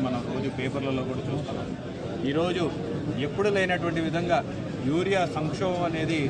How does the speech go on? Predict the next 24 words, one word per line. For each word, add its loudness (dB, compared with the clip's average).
రాష్ట్రంలో 0
కొనసాగుతుంది. 0
ఎక్కడా 6
కూడా 6
యూరియా 6
సరఫరా 6
జరగడం 4
లేదు. 0
ఒకవేళ 6
సరఫరా 6
జరుగుతుందన్నా 2
సరే 4
దాన్ని 6
తెలుగుదేశం 2
నాయకులు, 2
తెలుగుదేశం 2
వాళ్ళ 8
రైతులు 4
అని 2
చెప్పేసి 0
ఈరోజు 0
రైతుల్ని 0
విభజించి 0
పరిపాలిస్తున్నటువంటి 0